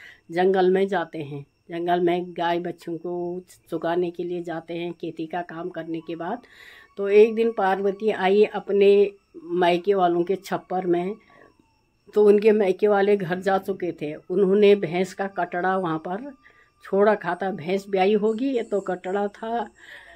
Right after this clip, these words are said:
तो उसको छोड़ गए। माँ को बुरा लगा, उसने कहा, "अरे, मेरे मायके वालों का है ये भैंस का कटड़ा।" तो वो लाई उसको, उसने पाला,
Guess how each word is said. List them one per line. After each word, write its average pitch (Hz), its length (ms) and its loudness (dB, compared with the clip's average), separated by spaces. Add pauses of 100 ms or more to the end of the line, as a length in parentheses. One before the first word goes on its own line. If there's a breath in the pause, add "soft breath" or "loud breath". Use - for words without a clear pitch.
(240 loud breath)
तो 190 140 -2
उसको 185 260 -6
छोड़ 202 340 -2
गए। 220 260 2
माँ 190 440 0
को 214 400 0
बुरा 190 300 -4
लगा, 196 260 0
उसने 190 260 -6
कहा, 180 320 0
"अरे, 214 440 0
मेरे 190 300 2
मायके 185 360 0
वालों 170 320 -2
का 175 160 -4
है 170 180 -4
ये 175 200 -2
भैंस 160 340 -8
का 175 100 -6
कटड़ा।" 170 440 -10
तो 180 160 -10
वो 202 240 -4
लाई 180 480 -2
उसको, 190 360 -8
उसने 185 300 -8
पाला, 185 500 -8